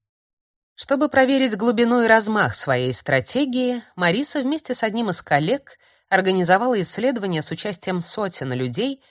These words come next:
которым платили, чтобы они заходили на некий сайт и выполняли там по тридцать пять скучных заданий. Предлагалось решать капча-тесты, те самые тесты, которые используются в сети для доказательства, что вы человек.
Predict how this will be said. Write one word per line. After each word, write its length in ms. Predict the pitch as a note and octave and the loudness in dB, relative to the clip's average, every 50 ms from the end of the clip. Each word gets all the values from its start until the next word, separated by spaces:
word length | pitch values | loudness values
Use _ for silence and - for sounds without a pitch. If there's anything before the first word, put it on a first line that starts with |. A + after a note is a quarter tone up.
| _ _ _ _ | _ _ _ _
которым 420 | - B3 B3+ - E4 D#4 C4+ A#3+ | -6 -6 -4 -4 -2 -2 -2 -4
платили, 720 | - G#3 F#3+ E3+ E3 - - - C4 D#4 D4+ D4 C#4 C4 C4 _ - | -2 2 2 2 2 0 -2 -2 0 0 0 0 0 -2 -6 _ -14
чтобы 320 | - - - G#3+ F3+ F3+ | -10 -6 -4 0 4 4
они 240 | F3+ F3+ F#3+ A#3 C4+ | 4 4 2 -2 -4
заходили 520 | A3+ G#3+ - - E3+ E3 G3 A#3 A3 G#3 | -4 -6 -4 -4 -4 -4 -4 -4 -4 -2
на 140 | G3 F3 E3+ F3 | -2 -2 -2 -2
некий 380 | F3+ F3+ D#3 - - C3+ B2+ | -2 -2 -4 -4 -6 -6 -6
сайт 440 | A#2 - - C4+ D#4+ D#4+ D4+ _ - _ - - _ _ - | -4 -2 -2 -2 -2 -2 -4 _ -18 _ -20 -20 _ _ -6
и 100 | G#3+ G#3 | -2 -2
выполняли 540 | G3+ F#3 - G3+ G3+ A3+ C#4+ E4 D4+ A#3 | 0 2 4 4 4 4 2 0 -2 -2
там 220 | G3 - F3 E3 E3 | 0 0 0 0 2
по 120 | F#3 F#3 | 0 -2
тридцать 480 | - - B3+ B3 - - A3+ - - - | 0 -2 -4 -4 -4 -4 -6 -6 -6 -4
пять 260 | - G3+ C3+ G#2+ - | 0 0 0 0 -2
скучных 520 | - - - F#3 E3+ - - C3+ B2+ B2+ | -6 -8 -8 -8 -8 -8 -6 -6 -4 -2
заданий. 760 | A#2+ C3+ B2+ B2 C3+ G3 C4 D#4+ D#4 G#3+ D3 B2+ B2 A#2 - _ _ _ _ _ _ | 2 2 2 4 4 4 4 4 4 0 -2 -4 -4 -6 -8 _ _ _ _ _ _
Предлагалось 640 | - B2+ A#2+ B2+ B2+ B2 B2 B2 A#2+ A#2+ A#2 - | -16 -8 -2 0 0 2 2 2 0 0 -2 -4
решать 360 | C#3 B2+ - - C3 A#2+ - | -8 -8 -6 -6 -6 -6 -6
капча-тесты, 840 | - - C#3 - - - - F3 - - G3+ - - - - B2+ A2+ _ _ _ - | -6 -4 -4 -4 -4 -6 -10 -10 -8 -6 -6 -6 -6 -6 -8 -10 -12 _ _ _ -16
те 160 | - B3 G#3+ | -10 -8 -6
самые 400 | - - F#3+ F3 C3+ B2+ A#2 A2 | -6 -4 -4 -4 -4 -4 -8 -8
тесты, 380 | - B3+ C#4+ - - - A3 F#3 | -6 -8 -8 -8 -8 -10 -12 -10
которые 360 | - - F3 - B3 A#3+ G3+ | -10 -10 -8 -8 -8 -6 -6
используются 600 | E3 - - - G#3 F#3 - F#3 F3 E3 - C#3 | -6 -8 -8 -8 -8 -8 -6 -6 -6 -6 -8 -8
в 60 | - | -8
сети 360 | - - G#3 G3+ - F#3 F3 - _ _ _ - | -8 -6 -6 -6 -6 -8 -10 -10 _ _ _ -12
для 220 | E3+ F3 F3 E3+ | -10 -6 -6 -4
доказательства, 760 | D3+ D3+ D3 - C#3+ C3+ D#3+ F3+ F3+ - D#3+ - - - D#3 C#3+ | -4 -4 -2 0 0 0 0 0 -4 -4 -6 -8 -8 -8 -8 -10
что 200 | - - D#3+ C#3+ | -8 -8 -10 -8
вы 140 | C3 B2 | -8 -8
человек. 540 | G#2+ - - E3 E3+ F3 E3+ A#2 F#2+ - _ | -10 -10 -8 -8 -8 -6 -6 -8 -10 -10 _